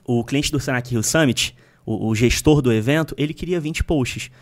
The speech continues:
Mas o cara do Senac Institucional, ele também quer os vinte posts. E o cara do, do Rio Gastronomia também quer os vinte posts. Então, são três clientes aqui já de cara que eu tenho que gerenciar a expectativa e falar, "Ó, não vai dar pra ter vinte posts pro Senac Rio Summit, não. Vai dar dez.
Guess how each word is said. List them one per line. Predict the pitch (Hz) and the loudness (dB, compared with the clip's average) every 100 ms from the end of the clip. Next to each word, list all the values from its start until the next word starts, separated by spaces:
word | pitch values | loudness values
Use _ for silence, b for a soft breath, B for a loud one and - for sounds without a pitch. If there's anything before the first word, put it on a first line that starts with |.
| B B | B B
Mas | 127 135 | 4 6
o | 139 | 4
cara | 156 | 0
do | 160 | 0
Senac | - 143 139 | -4 -6 -4
Institucional, | 135 - 127 113 143 160 | -6 -6 -6 0 0 0
ele | 139 | -2
também | 143 135 175 | -2 -4 -2
quer | 147 | -2
os | 120 | -2
vinte | 113 - | -4 -4
posts. | 110 98 - - B B | -6 -6 -6 -10 B B
E | 135 | 4
o | 135 | 4
cara | 135 160 175 | 4 2 2
do, | 156 147 131 | 2 4 2
do | 117 120 | 2 4
Rio | 117 156 | 6 6
Gastronomia | 139 - 123 117 147 143 | 6 4 2 0 0 0
também | 147 135 175 | 0 0 0
quer | 147 | 0
os | 127 | 0
vinte | 120 - | -2 -2
posts. | 110 117 | -4 -2
Então, | 117 180 196 B B | 2 2 2 B B
são | - 170 | -2 -2
três | 175 185 233 - | 0 2 4 2
clientes | 202 208 | 0 0
aqui | 196 - 202 | -2 -2 0
já | 180 151 | 2 2
de | 190 | 2
cara | 180 143 160 233 b b b - | 4 6 6 2 b b b 2
que | 208 | 4
eu | |
tenho | 202 196 202 | 6 2 -4
que | - | -2
gerenciar | 196 185 175 175 | -2 -2 -2 -4
a | |
expectativa | 160 - 156 165 156 | -4 -6 -8 -8 -10
e | 165 | -8
falar, | 160 113 | -6 -6
"Ó, | 101 | -8
não | 113 | -12
vai | 107 | -10
dar | 110 | -10
pra | 110 | -12
ter | 117 127 | -10 -10
vinte | 123 - | -8 -6
posts | 131 123 | -6 -6
pro | 127 | -8
Senac | 139 135 | -8 -10
Rio | 139 | -10
Summit, | 139 143 139 | -14 -14 -14
não. | 214 107 | -12 -12
Vai | 101 | -8
dar | 107 131 160 | -4 -2 -2
dez. | 135 123 104 - | 4 4 4 -2